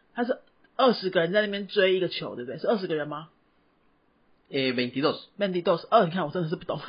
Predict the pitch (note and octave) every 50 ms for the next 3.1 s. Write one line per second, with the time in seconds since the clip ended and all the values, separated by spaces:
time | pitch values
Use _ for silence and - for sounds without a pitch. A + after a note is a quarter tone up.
0 | A3 - - - F4+ - - - G#3 - B3 D4 B3+ C4+ B3 - - B3+ C#4 A#3
1 | G3 G3+ F#3 F3 D#3 D#3+ E3+ - _ _ - _ _ _ _ _ - C4+ D4+ G#3
2 | G3+ G3+ B3 A#3+ A#3 - A#3 A#3 A3 A3 A#3 - A3 G#3+ - - F3 C#3 B2 C#3+
3 | E3